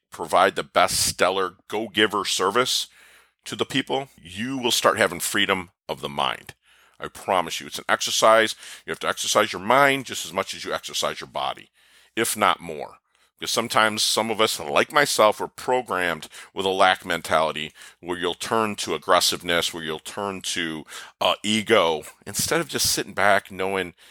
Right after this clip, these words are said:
it's not good, it's not bad, it just is. Accept it, but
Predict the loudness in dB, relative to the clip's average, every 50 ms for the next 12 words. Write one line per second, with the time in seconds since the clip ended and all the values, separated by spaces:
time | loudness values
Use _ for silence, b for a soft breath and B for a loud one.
0 | b b b b b -6 -4 -4 -2 2 4 4 4 2 0 -2 0 0 0 -2
1 | 0 2 4 4 4 4 2 2 4 4 2 0 -2 -4 -4 0 -2 0 -2 0
2 | -2 0 0 0 0 -4 -8 -16 -16 -16 -14 _ -12 -6 -4 -2 -2 2 2 2
3 | 2 2 _ -2 0 0 0 _ -14 -16